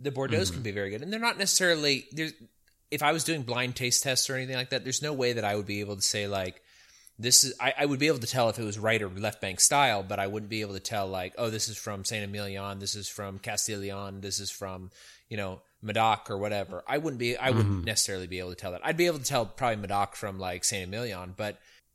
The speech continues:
Speaker 1: if somebody was doing something in the Bordeaux style and it was in the Medoc style, of Bordeaux,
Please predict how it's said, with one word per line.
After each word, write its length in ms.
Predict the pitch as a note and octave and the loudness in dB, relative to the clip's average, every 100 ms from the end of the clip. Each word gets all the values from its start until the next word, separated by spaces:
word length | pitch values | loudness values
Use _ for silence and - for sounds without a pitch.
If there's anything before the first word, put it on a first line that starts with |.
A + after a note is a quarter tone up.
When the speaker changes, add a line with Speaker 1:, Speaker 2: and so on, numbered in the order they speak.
| _ | _
Speaker 1:
if 180 | C3 B2 | 0 2
somebody 300 | C#3 C3+ B2 | 2 0 -4
was 140 | A#2 | -4
doing 180 | C3 B2+ | -4 0
something 220 | B2+ A#2+ | 0 0
in 80 | A2 | -6
the 60 | G2 | -4
Bordeaux 440 | G#2+ G#2 G#2 G#2+ | -4 -2 -2 0
style 440 | - G#2+ G#2 A2 | 0 2 0 0
and 120 | G#2+ G2+ | -2 -4
it 80 | |
was 160 | G2+ G2+ | -6 -6
in 100 | G2+ | -6
the 60 | F#2+ | -6
Medoc 480 | F2+ F#2+ G#2+ - | -2 0 0 -2
style, 500 | - - A#2+ A#2+ B2+ - _ _ _ - | -2 0 0 0 -4 -10 _ _ _ -2
of 240 | A#2+ A#2 A#2 - | 0 0 -4 -6
Bordeaux, 480 | B2+ A#2+ A#2 B2 | -4 0 0 0